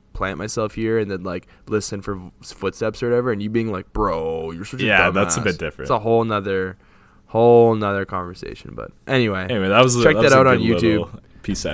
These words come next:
Speaker 2: entertainment.
Speaker 1: search, yeah, search up Nadeshot and, uh, Ninja Banter on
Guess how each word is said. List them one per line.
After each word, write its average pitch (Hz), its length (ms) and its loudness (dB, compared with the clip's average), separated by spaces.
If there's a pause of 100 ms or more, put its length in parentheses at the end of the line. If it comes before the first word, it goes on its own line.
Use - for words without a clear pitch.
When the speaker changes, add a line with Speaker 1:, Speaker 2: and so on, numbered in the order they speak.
Speaker 2:
entertainment. 98 340 -2
Speaker 1:
search, 110 220 -4 (360)
yeah, 107 200 -2
search 123 300 -2
up 143 160 4
Nadeshot 110 680 -2
and, 98 260 -4
uh, 95 240 -4
Ninja 98 540 -4 (120)
Banter 87 480 -8
on 92 280 -8